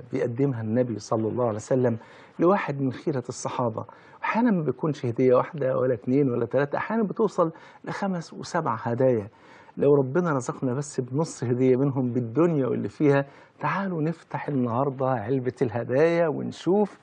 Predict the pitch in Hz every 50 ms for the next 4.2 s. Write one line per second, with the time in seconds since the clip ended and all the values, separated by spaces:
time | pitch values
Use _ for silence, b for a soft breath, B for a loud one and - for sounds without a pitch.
0 | B B B B B B - 135 139 185 220 208 175 156 139 - - 139 143 160
1 | 170 170 160 139 127 127 123 127 139 151 143 139 143 131 - - 127 110 113 127
2 | 139 131 131 120 117 113 - - - 117 127 - - 156 151 156 156 170 180 156
3 | 131 107 - - _ B B B B B B B B B B B B B - 135
4 | 143 180 214 214